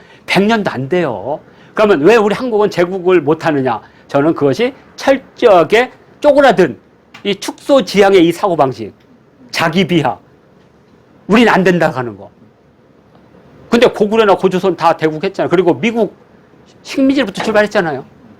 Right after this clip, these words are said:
그러니까 이십일 세기 우리는 땅을 가지고 제국이 되는 게 아니라 비상한 머리와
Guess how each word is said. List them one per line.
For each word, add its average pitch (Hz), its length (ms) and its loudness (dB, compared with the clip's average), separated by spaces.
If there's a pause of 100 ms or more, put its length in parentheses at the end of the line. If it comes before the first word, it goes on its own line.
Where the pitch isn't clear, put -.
(140)
그러니까 185 340 0 (360)
이십일 220 400 2
세기 180 540 2
우리는 190 480 2 (300)
땅을 254 400 0
가지고 196 460 0
제국이 185 400 -2
되는 175 200 2
게 156 100 2
아니라 147 440 2 (420)
비상한 220 440 2
머리와 170 420 4